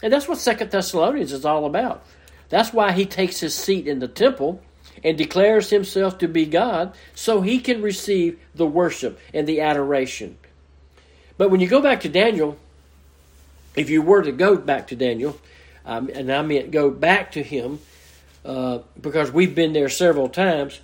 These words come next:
<clears throat> in Daniel chapter seven, verses eight through twenty, and there's just a couple of verses in there I want to draw your attention to. In verse eight, this man, this Antichrist, is called the Little Horn, has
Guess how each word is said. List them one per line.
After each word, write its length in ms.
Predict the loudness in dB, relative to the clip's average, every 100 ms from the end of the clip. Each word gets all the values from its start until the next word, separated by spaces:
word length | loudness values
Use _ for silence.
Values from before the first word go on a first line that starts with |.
| -10
<clears throat> 260 | -6 2
in 460 | 4 4 0 -2 2
Daniel 320 | 4 4 0
chapter 340 | 0 0 0 -6
seven, 460 | 0 2 2 -4 -12 -20 -20 -20 -10 0
verses 340 | 0 0 0
eight 260 | 2 2 0
through 200 | -2 -2
twenty, 500 | -2 2 2 2 0
and 80 |
there's 140 | -2 -4
just 340 | -4 -4 -4
a 20 |
couple 320 | -2 -2 0 -2
of 100 | 2
verses 380 | 2 2 -4
in 140 | -2 0
there 100 | 0
I 40 |
want 220 | 0 -2
to 20 | -2
draw 160 | -2
your 160 | 0 -4
attention 440 | -6 -8 -8 -10
to. 140 | -4 -4
In 80 |
verse 240 | -2 -2 2
eight, 320 | 0 0 -6 _ -20 -20 -14 -4
this 200 | -4 0
man, 220 | 0 2
this 160 | -2
Antichrist, 760 | -2 -2 -2 -6 -4 -6 -6 -8
is 100 | -10
called 280 | -6 -4 -2
the 80 |
Little 280 | 2 4 4
Horn, 480 | 0 0 0 -2 -6 -16 -20 -16 0
has 440 | 2 2 -2